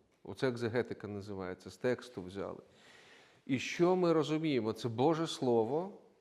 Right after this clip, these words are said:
це Боже Слово, яке відкриває нам богослівські, да, ідеї богослів'я. І уявіть собі, коли ми складаємо Боже богослів'я, ми, по суті, транс-, робимо таку, так, транзакцію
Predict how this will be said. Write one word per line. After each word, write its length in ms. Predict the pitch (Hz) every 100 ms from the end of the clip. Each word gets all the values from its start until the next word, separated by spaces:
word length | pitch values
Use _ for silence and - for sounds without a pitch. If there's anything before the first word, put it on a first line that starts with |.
| _
це 140 | - 123
Боже 300 | 127 139 131
Слово, 400 | - 151 185 160
яке 400 | 123 120 151 156
відкриває 680 | 143 - 131 123 156 160
нам 260 | 143 147 143
богослівські, 1040 | 123 117 127 - 135 139 151 - - 135 -
да, 260 | 127 139 - - -
ідеї 380 | 131 131 139 107
богослів'я. 640 | 98 113 - 117 92 - - _ _ _ _ - - - - _ _ -
І 80 |
уявіть 400 | 131 143 165 190
собі, 200 | 170 139
коли 220 | 127 156 175
ми 120 | 165
складаємо 560 | - 147 170 165 147
Боже 540 | 131 131 156 135 135 127
богослів'я, 600 | 139 135 131 185 175 139
ми, 120 | 131
по 160 | 135 131
суті, 380 | - 175 165
транс-, 400 | 131 135 139 135 - - _ _ _ _ _ _ _
робимо 400 | - 131 127 127
таку, 260 | 131 123 117
так, 280 | 123 113 -
транзакцію 920 | 135 123 135 131 - - 107 -